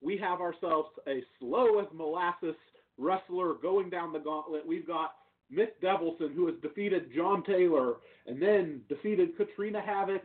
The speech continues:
and then defeated the Redneck Avenger. He is currently on match number four with Alistair Fiend.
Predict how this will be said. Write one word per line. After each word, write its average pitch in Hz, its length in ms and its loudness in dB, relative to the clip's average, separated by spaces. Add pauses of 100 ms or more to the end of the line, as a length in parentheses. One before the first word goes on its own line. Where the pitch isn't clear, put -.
(120)
and 156 120 -4
then 180 140 -2
defeated 180 480 2
the 160 80 2
Redneck 185 460 0
Avenger. 151 500 0 (240)
He 135 80 0
is 135 120 2 (120)
currently 190 380 2
on 156 240 0
match 175 320 -4
number 196 400 2
four 170 400 6 (180)
with 147 220 0
Alistair 185 520 -2
Fiend. 156 460 -4